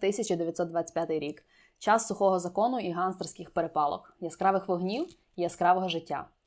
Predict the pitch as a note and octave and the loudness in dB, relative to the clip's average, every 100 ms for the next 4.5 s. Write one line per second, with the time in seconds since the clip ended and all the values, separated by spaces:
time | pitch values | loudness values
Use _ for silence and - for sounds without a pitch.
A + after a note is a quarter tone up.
0 | _ _ _ _ G3 G#3+ G#3+ D4+ F#4 C#4+ | _ _ _ _ 0 2 4 2 2 -2
1 | A#3+ C4 - B3+ B3 F3 E3 G3 - F3 | -2 -4 0 0 2 0 0 -4 -2 -2
2 | A3+ D4 A3+ A3 F3+ D#3 - - - _ | -2 -2 -2 0 0 -2 -4 -10 -12 _
3 | F3+ D#3+ G#3+ D4 B3 F3+ F3+ F#3 F#3 E3+ | -12 -2 -2 0 -2 0 0 0 -4 -4
4 | E3 - D#3 D3+ | -4 -2 -2 -2